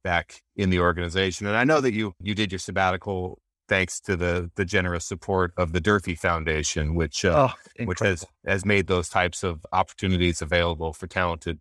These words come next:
Speaker 1: C E Os and executive directors i-, here in Los Angeles. But I just wanna follow up on that just a tad, which is, did you allow your existing executive team to take on more responsibility, or did you bring in others from outside the organization,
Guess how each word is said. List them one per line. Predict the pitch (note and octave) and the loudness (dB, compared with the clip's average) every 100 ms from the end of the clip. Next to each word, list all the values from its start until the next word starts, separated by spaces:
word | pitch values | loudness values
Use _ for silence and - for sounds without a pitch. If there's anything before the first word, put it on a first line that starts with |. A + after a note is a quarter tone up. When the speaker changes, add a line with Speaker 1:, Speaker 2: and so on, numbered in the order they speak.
| - - - | -14 -20 -12
Speaker 1:
C | - G2+ E2 | 0 2 6
E | F2 | 6
Os | F2 D#2+ | 6 4
and | E2+ | 0
executive | D2+ E2+ - E2+ D2 | 2 0 2 -4 0
directors | F2 E2 - E2 D#2 - - - | 0 0 0 0 0 -4 -6 -4
i-, | |
here | E2 F#2+ F2+ E2+ | -2 2 4 4
in | E2 | 4
Los | E2+ D#2+ G2 | 2 2 0
Angeles. | F#2+ F2+ E2+ - - | 0 -4 -10 -10 -2
But | D#3+ | 2
I | F#3 | 4
just | - | 4
wanna | C4+ | 2
follow | G#3+ G#3+ G#3 | 6 6 6
up | G#3+ | 4
on | G3 D3 | 2 2
that | C3 - | 0 -2
just | - F#3 - | 0 2 0
a | |
tad, | D#3 F3+ F#3+ C3+ G#2 | -4 2 4 4 0
which | A#2 C3+ | -4 -2
is, | B2 - _ _ _ | -2 -4 _ _ _
did | C#3 C3 | -2 -2
you | C#3+ D#3+ D#3+ D#3 D3+ D3 D3 C#3+ C#3 A#2+ _ _ _ _ _ _ _ - _ _ _ - | 0 0 0 -2 -2 -2 -2 0 -2 -4 _ _ _ _ _ _ _ -20 _ _ _ 0
allow | C3 B2+ C3 D3 D#3 E3 E3 E3 - | 2 4 6 8 8 6 2 -2 -6
your | C#3 C#3 C3+ B2 B2+ | -2 2 4 2 0
existing | A#2+ G2 F2+ - C3 - - F#3+ G3+ G3+ - | -2 -4 -6 0 0 0 -2 0 0 -2 -4
executive | F3 D#3+ F#3 F3+ F#3+ F#3+ - | -4 2 2 2 -2 -2 -4
team | G3 F#3 F#3 F#3 | -4 -2 -2 -2
to | D3 | -4
take | - D#3 D3+ | 2 2 4
on | D#3 D3 C#3+ C3+ | 2 4 2 0
more | B2 B2+ C#3+ | 2 4 4
responsibility, | D3 - D3 C#3+ C3+ C3 D3 F#3 A#3 A#3+ | 2 0 4 4 2 2 6 6 4 2
or | E3 D#3+ | 4 4
did | D#3 D3 | 4 0
you | D3+ | 0
bring | D#3 D3+ D3 | 2 2 4
in | D3 C#3+ | 4 2
others | C3+ C3 A2+ G2+ | 2 4 2 0
from | - A#2 | -4 -2
outside | A2+ A2+ - A2 G#2+ | 2 2 2 2 2
the | G#2 | 2
organization, | G2+ G2+ F#2+ G2+ F#2+ - E2+ | 0 0 -2 0 0 -4 -12